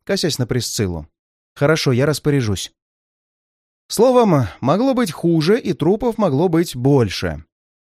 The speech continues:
Хотя и я, и Иоланта, и Марджери — и уж тем более Присцилла О'Нил, не проронившая пока ни единого слова, все мы понимаем, закончен лишь первый акт тошнотворной пьесы о борьбе добра со злом.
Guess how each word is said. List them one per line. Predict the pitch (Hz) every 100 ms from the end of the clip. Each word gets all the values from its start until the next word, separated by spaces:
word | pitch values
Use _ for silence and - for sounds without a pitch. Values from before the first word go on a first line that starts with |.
| _
Хотя | 123 123 170
и | -
я, | 120 131 160 123
и | - 110 131
Иоланта, | 127 135 156 120 101
и | - 107
Марджери — | 107 139 202 175 196 190 - _ _ _ _
и | 196
уж | 175 -
тем | 147 143
более | 175 160 113 104
Присцилла | 135 127 - 123 101 -
О'Нил, | 104 139 233 214 - _ _
не | 170 185
проронившая | 175 160 160 143 - 143
пока | 139 139
ни | 135
единого | 135 139 135 131
слова, | - 131 127 123 - _ _ _ _ _
все | - 220
мы | 214 196
понимаем, | 175 156 135 104 90
закончен | 87 104 196 180 160
лишь | 156 143 -
первый | 185 196 135 104 -
акт | 127 165 - - _ _ _
тошнотворной | 147 160 147 175 208 202
пьесы | - 135 151 170 -
о | 175 143
борьбе | 117 110 120 123
добра | 104 110 107
со | 110
злом. | 92 95 85 80